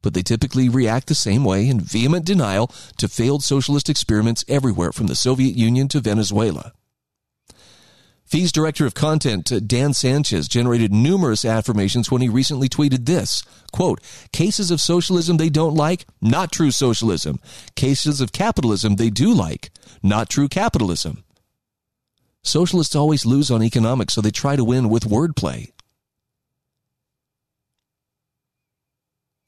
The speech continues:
Think about this. Here's a quote. This is from Adolf Hitler in a nineteen thirty-one interview with Richard Breiting.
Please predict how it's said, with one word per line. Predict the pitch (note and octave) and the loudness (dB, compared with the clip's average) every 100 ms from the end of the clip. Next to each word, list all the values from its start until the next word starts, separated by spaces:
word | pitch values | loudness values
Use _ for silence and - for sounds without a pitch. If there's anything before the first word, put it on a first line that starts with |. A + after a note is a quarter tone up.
| _ _ | _ _
Think | - F3+ | -4 -2
about | G#3 F3 C#3 | 0 0 0
this. | C3 B2+ F2+ - | 0 -2 -2 -2
Here's | C#3+ F3 | -2 -2
a | |
quote. | E3 E3 D3+ C3 | -2 -2 -2 -2
This | D#3+ | -4
is | F3+ | -2
from | - D3+ | -2 0
Adolf | C#3+ D3+ D3 | 2 2 0
Hitler | D3+ C#3 B2+ | 0 0 0
in | |
a | G2 | 2
nineteen | G2+ D#3+ - D#3 | 0 0 0 0
thirty-one | C#3+ C#3 A#2+ B2 | 2 2 2 2
interview | G#2+ A#2 G#2+ A#2+ | 2 2 2 2
with | G2+ | 2
Richard | G2 A#2 - C3 C#3 | 0 0 0 0 -2
Breiting. | B2 A2+ A2 A2+ D#2 D#2+ | -2 0 2 0 -2 -8